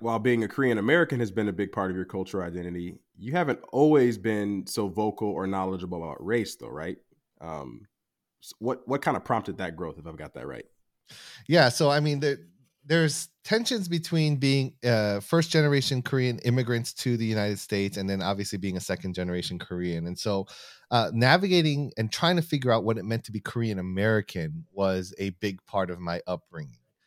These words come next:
Speaker 2: um, let alone what it meant to be Asian American, right? And so, uh, Korean American is an ethnic identity, Asian American is a racial identity, and, uh,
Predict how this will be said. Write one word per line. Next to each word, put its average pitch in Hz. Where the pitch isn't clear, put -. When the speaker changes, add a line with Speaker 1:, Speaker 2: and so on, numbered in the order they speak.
Speaker 2:
um, 98
let 139
alone 139
what 117
it 110
meant 107
to -
be 101
Asian 110
American, 82
right? 87
And 98
so, 107
uh, 92
Korean 165
American 147
is 104
an 101
ethnic 120
identity, 113
Asian 127
American 117
is 90
a 90
racial 107
identity, 95
and, 104
uh, 95